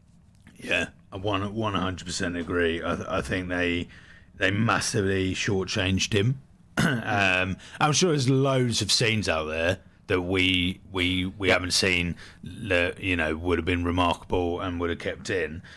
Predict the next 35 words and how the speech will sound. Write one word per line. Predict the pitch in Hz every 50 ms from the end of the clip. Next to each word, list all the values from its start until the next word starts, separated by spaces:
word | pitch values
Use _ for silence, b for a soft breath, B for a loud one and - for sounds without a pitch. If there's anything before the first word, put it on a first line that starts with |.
| B B B B -
Um, | 107 98 95 98 95 95 95 98 101 98 -
I | 110 110 104
think, | - - 120 110 110 110 107 107 - -
you | - 123 113 107
know, | 101 95 92 92 98 104
let's, | 113 120 117 - - - - - -
let's | 98 113 110 - -
look | 139 131 120 - -
at | 120
the | 113 95
humour | - - 113 110 113 110 101 95 90 90 87 85 87 - -
side | - - - 92 87 85 82
to | - - 87
it. | 78 82 92 104 104 - B B B B B B
I | - 107 85
think | - 113 101 95 95 95 104 - - -
for | - 110
me, | 104 107 107 101 92 90 95 127 160 156 - b b b b b b b b b
the | - 117
biggest | 98 95 - - 123 110 107 104 95 - - -
chunk | - - 110 101 98 95 - -
that | - 104 101 95
they | 107 104 98 95 92 90
should | - - - - 110 95
have | 92 87
just | 87 95 - -
got | - 98 95 98
rid | 98 90 85
of | 82 82 85 85 - -
is | - 98 92 -
the | - -
whole | - - 95 87 82
bit | 82 85 82 82
with | 90 82
Zeus, | 82 90 82 78 - - - -